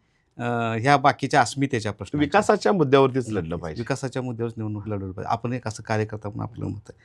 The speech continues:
Speaker 1: नक्कीच. आता तिसरा प्रश्न असा आहे की विकास कोणत्या माध्यमातून करणं अधिक सोयीस्कर आहे, शासन व्यवस्था, खाजगीकरण, लोकजागृती की लोकसहभाग? अशा कोणत्या माध्यमातून विकास होऊ शकतो असं आपल्याला वाटतं?
Speaker 2: शासन व्यवस्था आणि लोकसहभाग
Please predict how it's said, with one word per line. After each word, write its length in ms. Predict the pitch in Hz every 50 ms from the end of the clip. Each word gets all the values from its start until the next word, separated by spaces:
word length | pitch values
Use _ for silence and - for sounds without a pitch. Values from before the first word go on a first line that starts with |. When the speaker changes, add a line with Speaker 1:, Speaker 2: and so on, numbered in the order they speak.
| - - - _ - - 113
Speaker 1:
नक्कीच. 400 | 113 110 - - 101 90 - - - - - - - -
आता 160 | 107 - 147
तिसरा 320 | 143 - 135 - 147 147
प्रश्न 280 | 156 156 151 139 - 147
असा 200 | 135 123 - 127
आहे 140 | 117 107 107
की 200 | 107 - 151 147
विकास 360 | 135 139 - - 185 185 -
कोणत्या 380 | - - 160 143 123 - 175 185
माध्यमातून 600 | 190 190 180 156 156 175 170 175 170 170 170 170
करणं 240 | - 151 135 143
अधिक 300 | - 123 123 123 156 160
सोयीस्कर 440 | - - - 131 123 120 - - 117
आहे, 240 | 113 104 90 85 82 - - - - - - -
शासन 380 | - - 139 120 - 160 160
व्यवस्था, 560 | 170 170 170 165 165 165 165 - - 170 170 180 175 _ _ _ _ _ _ _ -
खाजगीकरण, 680 | - 117 110 110 120 160 180 175 175 170 156 165 170 170 - _ _ _ _ _ -
लोकजागृती 960 | 104 104 104 117 135 151 151 151 170 160 147 160 170 165 165 - 156 170 165 - _ _ -
की 100 | 202 190
लोकसहभाग? 520 | 180 175 170 - - 117 98 90 85 78 - _ _ _ _ _ _ _ _ _ _ _ _ _ _ _ _ _ _ -
अशा 100 | 113 139
कोणत्या 320 | 143 - 160 147 139 175 170
माध्यमातून 520 | 170 165 156 147 156 156 156 151 156 156
विकास 260 | 131 120 - 143 139
होऊ 160 | 143 127 131
शकतो 280 | 127 - 123 - - 117
असं 140 | 110 113 113
आपल्याला 280 | 107 101 101 101 98
वाटतं? 340 | 98 101 98 _ _ _ - 104 -
Speaker 2:
शासन 540 | - - - - 107 113 110 - 160 156 170
व्यवस्था 380 | 165 160 160 165 165 - - 165
आणि 200 | 175 196 180 135
लोकसहभाग 580 | 135 135 127 - - - 117 101 90 95 87